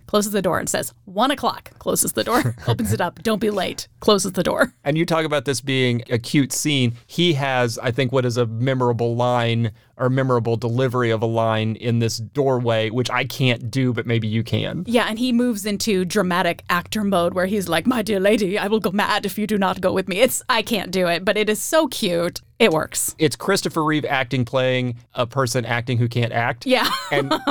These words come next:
Speaker 2: and it is. It's really good acting. It's way over the top, but it's meant to be.
Speaker 1: But it works
Speaker 2: But it works.
Speaker 1: so well, and it's so sweet. And it's tongue-in-cheek, too. Like, obviously, he's kind of doing these exaggerated facial expressions.
Speaker 2: Yeah.
Speaker 1: It's, it's wonderful.
Speaker 2: Yeah.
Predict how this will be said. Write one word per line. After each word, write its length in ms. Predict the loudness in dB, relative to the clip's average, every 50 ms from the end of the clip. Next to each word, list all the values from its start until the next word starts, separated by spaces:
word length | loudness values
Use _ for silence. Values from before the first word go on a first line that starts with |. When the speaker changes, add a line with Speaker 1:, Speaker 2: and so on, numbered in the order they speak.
| -2 -2 -2
Speaker 2:
and 260 | -4 -4 -2 -2 0 2
it 80 | 2
is. 200 | 2 2 0 0 -4
It's 160 | -4 -4 -2
really 240 | -2 0 0 0 0
good 160 | 0 0 0
acting. 320 | 0 0 -2 -2 -2 -2 0
It's 160 | 0 0 -2
way 400 | -4 -6 -6 -4 -2 0 0 2 2
over 180 | 0 0 -2
the 80 | -4 -6
top, 260 | -4 -2 -2 0 0
but 100 | -2 -4
it's 120 | -2 -2
meant 240 | 0 0 0 0 0
to 100 | -4 -4
be. 160 | -2 -2 0
Speaker 1:
But 120 | 2 2 0
it 120 | 0 -2 -2
works 420 | -2 -2 0 -2 -2 -4 -4 0
Speaker 2:
But 100 | 2 2
it 60 | 2 2
works. 60 | 0
Speaker 1:
so 260 | 0 0 0 0 0
well, 640 | 0 -2 -2 -2 -2 0 0 0 2 2 2 0 0 0
and 120 | -2 -2 0
it's 240 | -2 -2 -4 -6 -4
so 240 | 0 2 2 2 2
sweet. 340 | 0 -2 -2 0 0 2 2
And 120 | 2 2
it's 120 | 0 -2
tongue-in-cheek, 640 | -2 -2 0 2 2 2 2 2 0 0 -2 -2 -4
too. 240 | 0 0 2 2 2
Like, 200 | 0 -2 -2 0
obviously, 420 | 0 2 2 2 0 0 2 2 2
he's 160 | 2 0 0
kind 160 | 0 0 0
of 80 | 2 2
doing 200 | 0 2 2 2
these 140 | 0 0 0
exaggerated 800 | -2 -4 0 2 2 2 2 0 -2 -2 -2 0 0 -2 -2 -2
facial 420 | -2 -4 -4 -2 -4 -4 -4 -4 -4
expressions. 480 | -4 -2 0 0 0 0 0 0 2 2 2 2 0 -2 -2
Speaker 2:
Yeah. 60 | -2 -2
Speaker 1:
It's, 120 | 0 0
it's 180 | 0 0 0 -2
wonderful. 420 | -4 -6 -6 -6 -8 -6 -4 -2 -2
Speaker 2:
Yeah. 80 | -2